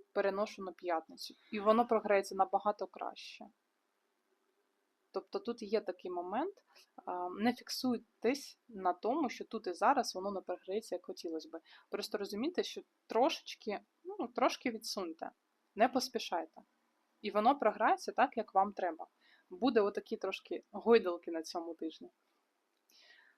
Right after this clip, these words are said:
Так. Помірність, тобто старший аркан помірність завжди нам каже про те, що всьому свій час.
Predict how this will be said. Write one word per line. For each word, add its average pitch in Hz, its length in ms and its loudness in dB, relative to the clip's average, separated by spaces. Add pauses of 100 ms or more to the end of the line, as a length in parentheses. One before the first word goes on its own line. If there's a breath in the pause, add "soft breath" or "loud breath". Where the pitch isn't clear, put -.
(960 soft breath)
Так. 214 440 2 (2000 loud breath)
Помірність, 208 800 0
тобто - 340 -12
старший 202 480 2
аркан 170 280 -8
помірність 202 640 -6
завжди 180 440 2
нам 165 200 -8
каже 170 300 -4
про - 260 -20
те, 285 260 -4
що - 240 -12
всьому 220 640 -2
свій 208 480 -6
час. - 600 0